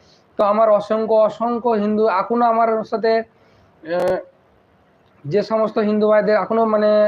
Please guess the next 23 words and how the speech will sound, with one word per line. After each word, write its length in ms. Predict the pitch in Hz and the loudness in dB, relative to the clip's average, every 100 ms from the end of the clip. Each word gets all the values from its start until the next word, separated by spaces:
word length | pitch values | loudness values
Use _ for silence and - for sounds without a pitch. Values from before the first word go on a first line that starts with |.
| 170 | 0
আমাদের 320 | 180 208 214 | -2 -2 -2
চ্যাট 280 | 214 220 214 | -2 -2 0
হয়, 240 | 208 208 208 _ _ - | 0 0 -4 _ _ -10
স্কুল 240 | 208 - 220 | -8 -2 0
লাইফে 320 | 214 208 214 | 2 2 0
আমার 240 | 208 214 | 0 0
প্রচুর 440 | 202 220 214 240 226 | -2 -2 0 0 0
হিন্দু 320 | 202 208 208 | 0 0 0
ভাই 220 | 202 208 | 0 0
ছিল। 220 | 196 220 202 208 | -2 -4 0 0
আমার 300 | 185 190 196 185 - _ _ 226 | 0 0 -2 -4 -12 _ _ -4
মুসলিমের 480 | 226 226 240 254 247 - | -2 0 2 2 0 -6
থেকে 240 | - 226 254 | -6 0 0
আমার 240 | 226 233 | 2 0
বেশিরভাগ 640 | 202 220 254 240 233 208 208 _ _ _ _ - | 0 -2 -2 0 -2 -4 -18 _ _ _ _ -6
আমার 240 | 208 220 | -2 0
লাইফে 520 | 220 220 220 233 226 | 2 0 0 2 2
বন্ধুত্ব 460 | 208 196 214 214 226 | 2 0 0 -2 0
অনেক, 500 | 226 - 202 240 240 | 0 0 0 0 0
আটটা 260 | 214 220 254 | -2 -2 -2
দশটারও 420 | 254 254 262 262 | -2 -2 0 0
বেশি 260 | 247 247 226 | 0 -2 -4
সমস্ত 480 | 233 226 233 233 | -4 -2 -4 -4